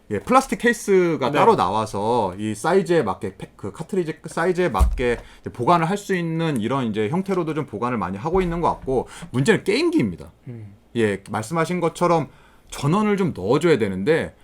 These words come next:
Speaker 1: 아, 귀찮아.
Speaker 2: 귀찮죠.
Speaker 1: 그 어느 세월에 충전기 선 꺼내가지고 어, 이 선이 맞나, 이 선이 맞나 하면서 맞춰가지고 충전 넣기도 귀찮고 특히나 이제 거치기 같은 경우에는 뭐 티비에도 연결해야 되고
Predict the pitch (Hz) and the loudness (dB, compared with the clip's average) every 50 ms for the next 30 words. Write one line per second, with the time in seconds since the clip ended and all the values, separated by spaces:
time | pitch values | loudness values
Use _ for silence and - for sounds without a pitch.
0 | - - - _ _ _ 95 - - - - - - - - 403 359 123 92 85 | -20 -20 -20 _ _ _ -16 -12 -10 -10 -8 -6 -6 -6 -2 -2 -2 -2 -2 -4
1 | 92 90 - - - 156 143 - 269 262 - 143 131 196 - 202 202 131 123 160 | -8 -14 -18 -10 -10 -6 -2 -2 -2 -2 -2 -6 -6 0 6 6 8 8 8 6
2 | 240 262 - 247 233 226 220 202 196 - - 240 240 220 240 233 220 214 196 214 | 4 6 10 10 10 12 10 8 4 2 -2 -2 2 2 2 4 4 2 2 2
3 | 214 190 190 214 208 214 208 202 190 - - 147 139 135 139 139 190 196 202 202 | 2 2 2 0 0 2 2 2 2 2 2 0 2 2 2 4 4 4 4 4
4 | 160 107 98 139 180 143 120 117 160 196 190 147 95 101 131 160 160 156 151 135 | 2 2 2 2 2 2 2 4 4 4 4 4 2 2 2 0 0 0 0 -2
5 | 143 101 101 110 - - 208 202 196 185 156 170 156 160 - - 226 226 233 233 | -2 -2 -4 -4 0 0 2 4 4 2 2 0 -4 -6 -4 -2 0 2 2 2
6 | 165 117 101 - - 190 170 170 - - - - 113 98 - - 147 160 135 98 | 2 0 -2 0 0 0 0 0 -2 -4 -6 -6 -6 -6 -2 0 2 2 2 2
7 | - - - - - - - - - - - 226 214 190 147 131 147 143 139 127 | 0 -4 -16 -20 -18 -18 -18 -18 -12 -2 0 2 2 2 2 4 4 4 4 2
8 | 117 - - - - _ - _ - _ _ _ _ _ _ _ _ _ _ _ | 0 -2 -14 -20 -20 _ -20 _ -20 _ _ _ _ _ _ _ _ _ _ _
9 | _ - - - - - - 208 233 220 202 170 - 160 139 120 113 104 98 95 | _ -2 0 0 0 0 0 0 2 2 2 2 2 0 0 0 0 0 -2 -4
10 | 95 92 92 92 95 107 113 110 98 87 95 101 - - _ _ _ _ _ _ | -4 -4 -4 -4 -4 -4 -4 -4 -4 -4 -6 -8 -10 -14 _ _ _ _ _ _
11 | _ - - - - 175 202 185 156 139 127 110 101 123 131 147 147 151 143 139 | _ -14 -6 -4 0 6 8 8 8 8 6 2 2 4 6 8 8 8 6 6
12 | 131 139 | 4 2